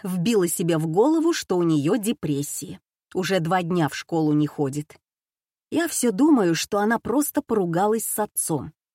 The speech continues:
и решила сбежать под мамино теплое крылышко. Ух, как я была рада ее появлению!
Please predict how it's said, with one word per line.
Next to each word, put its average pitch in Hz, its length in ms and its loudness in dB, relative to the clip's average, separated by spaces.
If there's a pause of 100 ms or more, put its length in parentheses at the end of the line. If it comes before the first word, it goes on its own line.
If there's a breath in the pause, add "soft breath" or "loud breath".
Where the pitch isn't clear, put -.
(160)
и 220 80 2
решила 208 400 2
сбежать 170 640 -2
под 160 220 2
мамино 240 560 2
теплое 180 600 -4
крылышко. 151 680 -4 (1000)
Ух, - 420 2
как - 300 -4
я 233 180 4
была 196 340 4
рада 190 440 2
ее 185 400 0
появлению! 175 960 0